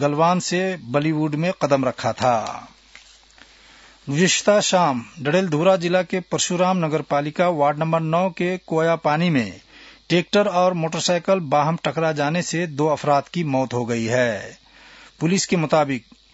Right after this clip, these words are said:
جوگ بوڑھا دیجی سڑک کے تحت جوگ بوڑھا سے گائے بودھ کی طرف جاتی ہوئی ٹریکٹر اور مخالف سمت سے آنے والی موٹر سائیکل باہم ٹکرا جانے سے دو لوگوں کی موت ہو گئی ہے۔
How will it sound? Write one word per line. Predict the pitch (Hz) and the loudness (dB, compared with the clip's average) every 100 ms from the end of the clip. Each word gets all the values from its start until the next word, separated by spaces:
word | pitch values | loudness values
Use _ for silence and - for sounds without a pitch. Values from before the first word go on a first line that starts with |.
| _ _ | _ _
جوگ | 131 127 185 196 | -8 0 2 2
بوڑھا | 160 135 175 196 180 | 0 0 2 2 0
دیجی | 170 170 160 190 196 | -2 -2 -2 -4 -4
سڑک | - 170 170 | -4 -2 -2
کے | - 156 | -4 -4
تحت | 160 147 - _ _ 135 | 2 2 2 _ _ -8
جوگ | 123 156 170 | -4 -2 -2
بوڑھا | 147 156 156 175 | -2 0 2 2
سے | 180 180 180 147 | 2 -4 -4 0
گائے | 151 | -2
بودھ | 143 170 180 170 | 0 0 0 -2
کی | - | -6
طرف | - 165 135 | -2 -2 0
جاتی | 135 127 196 170 | -2 0 -2 -2
ہوئی | 147 | -2
ٹریکٹر | 127 147 - 170 202 - - - - | -2 -4 -2 0 0 -2 -18 -20 -6
اور | 143 143 | 0 0
مخالف | 139 135 - 170 196 - | 0 -2 0 0 0 -2
سمت | 208 202 175 | -2 -2 -2
سے | - 175 | -4 -2
آنے | 151 160 165 | -2 0 2
والی | 156 160 | 2 0
موٹر | 147 143 135 | -2 -4 -4
سائیکل | 151 151 156 | -4 -2 -4
باہم | 139 139 123 143 | -2 -2 0 -2
ٹکرا | 139 135 151 135 | -4 -6 -2 0
جانے | 127 143 185 | 0 0 -2
سے | 156 165 233 - - - - | 0 -2 -4 -12 -20 -20 -14
دو | - 131 170 | -4 2 2
لوگوں | 160 147 151 | 4 2 0
کی | 135 190 | 0 -2
موت | 156 135 117 | 0 -2 -2
ہو | 123 | -4
گئی | 120 113 107 | -2 -2 0
ہے۔ | 127 107 | 0 0